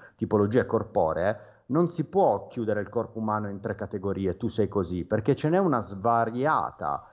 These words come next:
Il mesomorfo puro forse sarà uno su un milione, se lo vediamo così, come l'ectomorfo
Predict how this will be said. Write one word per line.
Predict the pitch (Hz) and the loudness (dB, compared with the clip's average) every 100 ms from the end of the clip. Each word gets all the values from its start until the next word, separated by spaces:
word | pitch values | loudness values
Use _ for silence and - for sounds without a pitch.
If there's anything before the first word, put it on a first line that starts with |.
| - _ _ - | -20 _ _ -4
Il | 127 135 143 135 131 131 127 | 0 4 4 4 4 2 0
mesomorfo | 120 113 120 127 123 - 123 | -4 -8 -4 -4 -6 -8 -10
puro | - 104 87 92 | -8 -10 -6 -6
forse | 95 160 - 110 | -4 -6 -4 -4
sarà | 107 98 | -2 -2
uno | 110 131 | 0 -2
su | 113 107 | -4 -4
un | |
milione, | 98 90 92 117 107 90 | -4 -4 2 4 4 2
se | 85 92 | -4 -4
lo | |
vediamo | 85 87 85 82 | -4 0 -2 -2
così, | 82 90 107 | -6 -2 0
come | 95 90 | 0 2
l'ectomorfo | 87 - 95 90 95 101 - - 92 92 | 0 -2 -2 2 4 2 -2 2 2 2